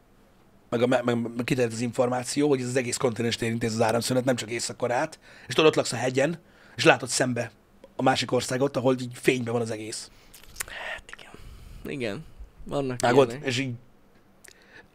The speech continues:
Speaker 1: na mindegy, tehát, hogy, tehát, hogy ezek azok a példák,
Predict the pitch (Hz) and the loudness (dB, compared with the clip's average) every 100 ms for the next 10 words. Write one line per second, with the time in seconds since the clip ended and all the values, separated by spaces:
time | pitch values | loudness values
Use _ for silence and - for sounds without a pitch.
0 | _ - 170 156 - 135 147 107 - 156 | _ 4 6 4 2 -2 -4 -12 -6 -2
1 | 160 - 160 165 156 139 143 123 139 127 | -2 -2 0 2 2 0 0 4 4 6
2 | 127 127 - | 2 0 -4